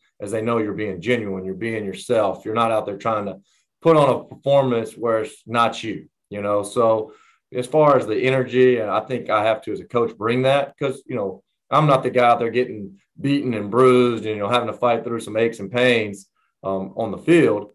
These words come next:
So, you know, the more energy I can bring out there, I think the guys, you know, respond to that. They do a good job for us. And, you know, they also pick me up as well. So it's, it's a really good give and take right there. But,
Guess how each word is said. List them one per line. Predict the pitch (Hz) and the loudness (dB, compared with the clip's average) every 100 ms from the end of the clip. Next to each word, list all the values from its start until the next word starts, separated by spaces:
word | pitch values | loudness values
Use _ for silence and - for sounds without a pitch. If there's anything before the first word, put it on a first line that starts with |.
| _ | _
So, | - 120 117 110 | -4 -2 -2 -2
you | 127 | -4
know, | 117 | -2
the | |
more | 131 139 | 0 2
energy | 135 127 110 | 4 2 0
I | 113 | 0
can | 101 | -2
bring | 98 110 107 | -6 -2 2
out | 110 - | 2 2
there, | 110 | -2
I | |
think | 101 104 | -4 -6
the | 95 | -6
guys, | 95 104 101 98 _ _ - | -2 -2 -2 -4 _ _ -6
you | |
know, | 107 | -6
respond | 92 - 110 113 | -6 -2 0 2
to | 117 | 0
that. | 117 127 98 | 2 2 0
They | |
do | 101 107 | -4 -4
a | 98 | -2
good | 107 - | -4 0
job | 104 110 110 | 0 0 0
for | 117 120 120 | 0 0 -2
us. | - | -8
And, | 95 - _ _ | -10 -12 _ _
you | 117 | -2
know, | 117 | 4
they | 127 | 4
also | 123 123 | 4 0
pick | - 127 127 | -2 -2 0
me | 123 | 0
up | 123 120 | 0 -2
as | 107 | -2
well. | 120 101 | 0 0
So | - 98 | -4 -8
it's, | 98 | -8
it's | - 110 | -14 -6
a | |
really | 117 110 | -4 -4
good | 110 110 101 _ _ | -4 -6 -6 _ _
give | 120 110 | -4 -4
and | 101 | -2
take | 117 110 | -2 -2
right | 110 107 | -4 -4
there. | 110 110 107 | -4 -2 -4
But, | 104 131 | -4 -8